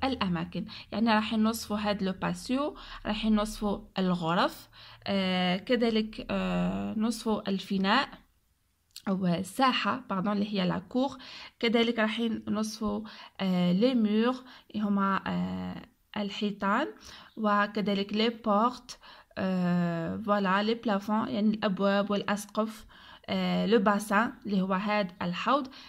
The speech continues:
يعني رايحين نعتمدوا على لا بواط اوتي، عطانا فيها، آه، مجموعة العناصر المكونة لهذا المنزل ووصف لكل عنصر. يعني رايحين تستعملوا،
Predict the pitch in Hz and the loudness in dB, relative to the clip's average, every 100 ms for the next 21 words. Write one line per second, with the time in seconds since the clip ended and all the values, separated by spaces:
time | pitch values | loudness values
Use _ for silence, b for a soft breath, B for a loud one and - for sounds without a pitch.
0 | B 214 233 254 254 220 240 247 220 220 | B 0 2 2 0 -2 0 0 0 0
1 | 240 240 220 196 202 247 311 - _ _ | 0 2 2 0 2 2 0 -10 _ _
2 | _ _ _ _ _ - 208 190 214 233 | _ _ _ _ _ -6 0 2 2 2
3 | 220 190 185 - 269 466 B B B 247 | 2 -2 -4 0 0 -2 B B B -4
4 | 254 247 240 254 233 208 202 B B B | 2 4 2 2 2 4 2 B B B
5 | 202 196 190 202 220 262 247 247 208 202 | 0 0 2 0 4 4 4 0 0 2
6 | 220 247 247 226 - 214 208 214 247 240 | 2 2 0 -2 2 2 0 0 0 2
7 | 220 220 233 233 220 208 196 190 247 466 | 2 0 0 -4 -4 -2 0 0 0 -2
8 | B B B - 262 269 262 247 233 277 | B B B -4 6 6 6 2 2 2
9 | 302 - 226 233 285 269 269 180 175 175 | 0 -4 -2 -2 -2 0 0 -2 -4 -4
10 | - B B - 220 247 247 254 247 233 | -8 B B -2 2 2 2 0 -2 -2
11 | - - - 269 277 233 240 | -10 -16 0 2 4 4 2